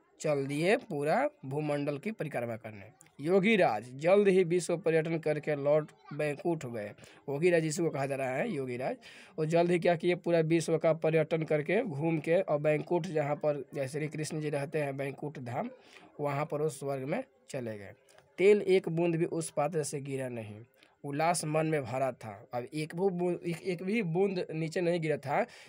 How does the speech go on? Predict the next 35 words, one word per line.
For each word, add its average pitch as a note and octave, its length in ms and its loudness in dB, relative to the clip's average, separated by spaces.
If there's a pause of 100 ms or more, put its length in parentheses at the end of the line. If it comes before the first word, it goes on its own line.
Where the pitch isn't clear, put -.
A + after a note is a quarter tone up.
इसकी D3 220 -4
वजह F3 140 6
से E3 100 -2
इनके D#3 140 2
मन D#3 220 4
में E3 120 2
बहुत E3+ 260 2
उल्लास D#3 320 2
था, G#2+ 220 -12
खुशी D#3 340 -4
था C3+ 200 -4
कि C3+ 120 -8
मैंने C#3+ 280 -4
भगवान C3+ 440 -2
के D#3 120 -6
कहे C#3+ 280 -2
अनुसार D3+ 480 0 (260)
मैं C#3+ 100 -4
अपना C3+ 220 -4
कार्य F3+ 400 2 (240)
कर F#3 160 4
लिया E3+ 240 2
हूँ। A#2 260 -6 (300)
उनको D3 140 -6
लगा D3+ 160 2
कि D3+ 120 -2
मैं D3 140 -2
बहुत D3+ 300 2 (320)
अच्छा C3 240 -2
काम D#3 200 -2
किया D#3+ 200 -2
हूँ, G3 200 2
मैं D3+ 180 2
खुश - 420 -4
हूँ, G#2+ 240 -12